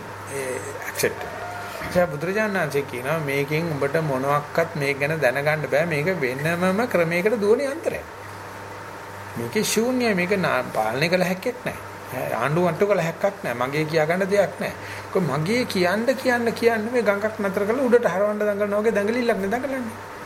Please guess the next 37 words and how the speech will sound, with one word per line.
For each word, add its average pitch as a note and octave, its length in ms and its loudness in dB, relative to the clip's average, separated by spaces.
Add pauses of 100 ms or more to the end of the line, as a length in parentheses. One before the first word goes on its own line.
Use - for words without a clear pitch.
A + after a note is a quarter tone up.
(600)
මේක C#3 240 -4
ශූන්‍ය G3 440 2
බව C3 220 4
තේරුම් A#2+ 300 -2
ගනි. B2 220 0
මේක F3 200 0
මට D#3+ 220 0
ආණ්ඩු E3 280 2
මට්ටු F#3+ 260 2
කරන්න C3+ 240 0
බැරි A#2 180 0
බව A2+ 160 4
තේරුම් A2+ 240 -4
ගනි. C3 160 -4
මේක E3+ 240 -2
දුක E3+ 160 0
පිණිස A3 280 2
විතර D#3+ 260 -2
තේරුම් B2+ 300 -2
ගනි. C3 220 -2
මේක G3+ 220 2 (400)
විපරිණාමය G#3+ 600 2
පිණිස G3+ 260 0
තේරුම් F3 340 0
ගනි F#3+ 240 0
කියන F#3+ 200 0
එකට G#3+ 260 0
මේ D#3 280 0
යන්ත්‍රය D3+ 300 2
පාවිච්චි D#3 280 2
කරන්නේ E3 180 0
නැතුව D#3+ 120 0
ඔය C#3 120 6
යන්ත්‍රය D3 260 2
ගන්න C#3+ 180 2
බෑනේ E3 300 2
මට. F3 160 -8